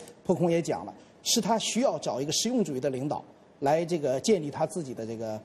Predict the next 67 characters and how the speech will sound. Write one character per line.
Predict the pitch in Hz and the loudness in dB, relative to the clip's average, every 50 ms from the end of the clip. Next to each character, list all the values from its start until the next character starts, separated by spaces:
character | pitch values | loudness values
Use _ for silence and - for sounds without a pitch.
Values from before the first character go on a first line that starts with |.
| - - - | -14 -6 0
在 | - 185 151 131 | 2 2 2 2
党 | 127 - 139 104 113 | 0 -2 -2 -2 0
内 | 151 180 170 | 0 0 2
的 | 131 120 | 0 0
这 | 117 123 | -2 -2
个， | 120 120 120 - - - - - - | -4 -4 -6 -8 -12 -20 -20 -14 -6
呃， | - 135 117 | -4 -2 0
这 | - 143 | 0 0
权 | - - - - 196 | 0 0 2 2 2
力 | 190 170 | 2 2
基 | - 190 190 | 2 0 -2
础， | - - 123 - - - - - - | -2 -4 -8 -12 -16 -20 -20 -8 0
所 | - 202 | 4 4
以 | 208 202 | 4 4
赵 | 202 220 190 | 4 2 2
紫 | 156 160 | 2 -2
阳 | 135 120 143 | -6 -6 -6
就 | 147 | -4
被 | 135 165 170 | -2 -2 -2
选 | - 156 98 101 | -2 -4 -6 -8
上 | - 107 117 | -8 -8 -8
来 | 113 98 85 | -6 -6 -6
了。 | 135 - - - - - - - | -8 -10 -14 -18 -20 -20 -10 -2
啊， | - 175 185 190 185 - - - | 0 2 2 0 -2 -6 -8 -2
但 | - 285 285 247 | 0 0 2 0
是 | 240 254 | 0 -2
这 | 208 285 | 0 0
种 | 254 220 180 | 2 2 2
实 | - - 226 | 0 0 2
用 | 254 233 | 2 2
主 | 196 - 131 127 | 0 0 -2 -6
义， | 135 | -4
邓 | 143 233 226 | 0 2 4
小 | 190 170 | 4 2
平 | 143 - 156 165 147 - | 2 0 -2 -2 -2 -2
仅 | - 170 190 247 | 0 2 2 4
仅 | 285 277 190 | 4 2 0
的 | 143 123 123 | 0 -2 -2
是 | - 156 | -4 -4
停 | - - 147 151 170 | -4 -2 0 2 4
在 | 180 170 | 4 2
了 | 147 143 | 2 2
一 | 135 | 0
个 | 131 127 | 0 0
绝 | - 160 185 | 2 2 2
对 | 214 254 | 4 2
的 | 180 | 0
实 | 156 - 165 | 0 0 0
用 | 175 170 - | 0 0 -2
主 | 120 110 | -4 -6
义， | 117 - - - - - | -12 -14 -16 -20 -6 0
但 | - 196 185 175 160 - - - - - - - - - - _ - - - | 2 2 2 2 -2 -8 -14 -20 -20 -20 -20 -20 -20 -20 -20 _ -20 -6 0
赵 | - 233 214 | 2 2 2
紫 | 165 175 | 2 -2
阳 | 151 117 113 143 | -4 -4 -4 -4
呢 | 151 156 | -4 -6
是 | - - 175 | -4 -4 -2
有， | 170 143 113 | 0 0 0
在 | - 190 175 | 2 2 2
这 | 170 170 | 2 0
方 | - 185 175 | -2 0 0
面 | 175 156 | 0 0
是 | - 170 | -2 -2
有 | 160 120 | -4 -2
进 | - 180 185 156 | 0 2 2 2
步 | 135 151 123 | 2 -2 -4
的。 | 104 | -4